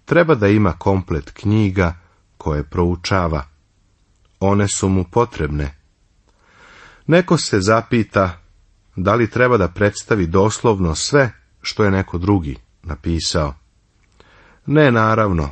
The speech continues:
to nikada ne treba činiti, osim ako se time ne odaje priznanje autoru.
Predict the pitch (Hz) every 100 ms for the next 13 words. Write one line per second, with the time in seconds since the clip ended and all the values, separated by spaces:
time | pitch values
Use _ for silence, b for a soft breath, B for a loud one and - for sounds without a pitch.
0 | - 101 95 98 101 95 87 82 82 110
1 | 80 - 95 92 87 82 73 b b b
2 | b 120 127 - 127 101 _ - 98 90
3 | - 85 104 104 98 90 87 87 85 87
4 | 82 82 78 78 76 85 98 104 87 80